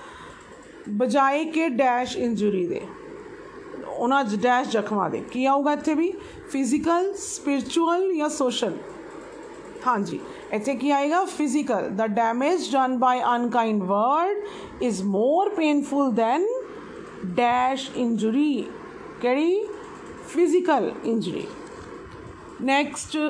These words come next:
ਬਲੈਂਕਸ ਹੋਰ ਦੇਖੋ। A discourtesy is not a dash offense। ਅ, offense mean ਹੁੰਦਾ crime। ਡਿਸਕਰਟਸੀ ਜਿਹੜੀ ਆ ਉਹ dash offense ਨਹੀਂ ਹੈਗਾ। Legal ਔਰ punishable,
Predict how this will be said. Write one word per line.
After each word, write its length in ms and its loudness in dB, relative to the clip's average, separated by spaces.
ਬਲੈਂਕਸ 540 2
ਹੋਰ 260 2
ਦੇਖੋ। 460 2
A 60 2
discourtesy 960 2
is 80 2
not 380 4
a 280 0
dash 520 0
offense। 720 -2
ਅ, 340 2
offense 320 2
mean 120 4
ਹੁੰਦਾ 180 2
crime। 420 0
ਡਿਸਕਰਟਸੀ 720 2
ਜਿਹੜੀ 360 2
ਆ 120 2
ਉਹ 340 0
dash 520 0
offense 460 0
ਨਹੀਂ 260 2
ਹੈਗਾ। 240 0
Legal 500 2
ਔਰ 200 2
punishable, 680 0